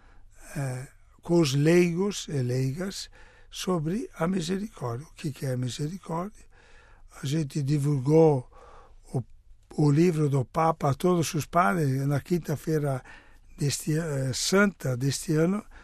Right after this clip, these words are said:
damos de presente a cada padre o livro O Nome de Deus é Misericórdia.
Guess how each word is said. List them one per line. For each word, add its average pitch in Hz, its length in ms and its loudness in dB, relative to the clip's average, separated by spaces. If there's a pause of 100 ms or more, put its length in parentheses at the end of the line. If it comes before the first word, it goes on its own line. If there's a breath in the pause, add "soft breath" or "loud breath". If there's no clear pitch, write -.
(440 loud breath)
damos 160 300 4
de 143 140 0
presente 156 640 -2
a 127 80 -2
cada 165 320 -4
padre 151 400 -2
o 175 80 0
livro 151 500 0 (640 loud breath)
O 151 160 0
Nome 170 300 4
de 143 160 2
Deus 143 340 0
é 147 100 -4
Misericórdia. 139 960 -6